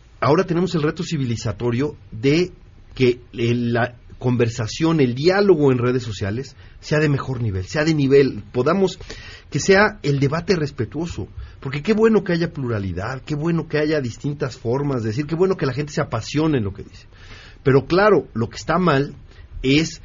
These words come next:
que lo que predomine sean los insultos, las descalificaciones, las calumnias, etcétera. Pero ahí está el instrumento. El problema no es el instrumento, el problema es que nos,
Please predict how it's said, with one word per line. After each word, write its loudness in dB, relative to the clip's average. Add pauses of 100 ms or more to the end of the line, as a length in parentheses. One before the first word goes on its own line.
(280)
que 2 (260)
lo -2
que -4
predomine 0
sean -2
los -6
insultos, -4
las -4
descalificaciones, -4
las -6
calumnias, 2
etcétera. -2 (680)
Pero 2
ahí 2
está 0
el 0
instrumento. -2 (120)
El -8
problema 4
no 4
es 0
el 4
instrumento, -4
el -16
problema 2
es -2 (340)
que 2
nos, -2